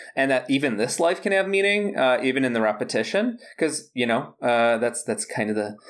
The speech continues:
the point of the movie is that our lives have lots of repetition, especially in, uh, covid times where you kinda wake up, you do your job every day.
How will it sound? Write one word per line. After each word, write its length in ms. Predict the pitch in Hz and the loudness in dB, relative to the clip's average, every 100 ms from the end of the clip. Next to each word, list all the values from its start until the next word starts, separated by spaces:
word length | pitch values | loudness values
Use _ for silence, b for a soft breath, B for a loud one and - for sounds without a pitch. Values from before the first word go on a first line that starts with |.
| B | B
the 80 | - | -6
point 220 | 143 196 | 0 2
of 40 | 175 | 2
the 60 | |
movie 260 | 156 160 147 | 2 2 2
is 100 | 139 | 2
that 120 | 139 123 | 2 2
our 200 | 117 120 | 4 4
lives 380 | 117 120 123 | 4 2 2
have 200 | 139 110 | -2 -2
lots 280 | 120 113 113 | 0 0 0
of 80 | 113 | 0
repetition, 540 | 113 - 120 123 175 | -2 -2 -2 -2 -2
especially 600 | 165 - 110 113 110 110 | -4 -2 -2 0 0 2
in, 160 | 113 107 | 2 2
uh, 260 | 107 110 - | 0 -2 -6
covid 300 | - 113 123 | -4 -2 -2
times 400 | 151 143 170 - | -2 -2 -2 -4
where 100 | 117 | -4
you 120 | 104 107 | -4 -4
kinda 180 | 110 | -2
wake 180 | 104 110 | -2 0
up, 220 | 175 170 - - | 0 0 -6 -16
you 200 | 156 127 | -12 -6
do 100 | 117 | -2
your 180 | 117 131 | 0 0
job 320 | 139 143 143 | 2 2 2
every 220 | 143 139 | 2 0
day. 400 | 135 139 143 143 | 2 2 2 0